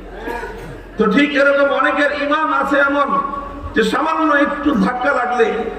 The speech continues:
সামান্য একটু বাধা আসলে আমরা ঈমানের পথ থেকে সরে যাই। মনে রাখবেন, ঈমানের পথে অটল এবং অবিচল থাকতে চাইলে আমাদেরকে একটা গুণ, একটা বৈশিষ্ট্য হাসিল করার চেষ্টা করতে হবে।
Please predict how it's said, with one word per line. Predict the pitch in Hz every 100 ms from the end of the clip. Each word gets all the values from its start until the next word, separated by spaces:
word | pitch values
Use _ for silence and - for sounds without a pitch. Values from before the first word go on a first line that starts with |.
| - - - - -
সামান্য | - 240 311 311 294
একটু | 285 285 285 285
বাধা | 262 277 302
আসলে | 320 294 - 269 233 - - - - - -
আমরা | 226 226 214
ঈমানের | 226 - 214 185
পথ | 190 -
থেকে | 98 -
সরে | - 92 82
যাই। | - - - - 247 311 320 - 214 151 156 - - - 175 143 - - - - - -
মনে | 226 254
রাখবেন, | 269 - 190 190 190 190 190 - - - - 226
ঈমানের | 262 294 302 294 277
পথে | 269 269 269
অটল | 262 254 269 262 254
এবং | 240 220
অবিচল | 226 226 - 233 -
থাকতে | - - 220
চাইলে | - 208 220 269 294 - - - - - 190 -
আমাদেরকে | 226 226 220 190
একটা | 214 208 220 220
গুণ, | 196 262 285 226 - - - - - - -
একটা | - 247
বৈশিষ্ট্য | 247 247 240 311 302 311
হাসিল | 269 - - 233 226
করার | 220 202
চেষ্টা | - - 226
করতে | 196 196 - 196
হবে। | 190 262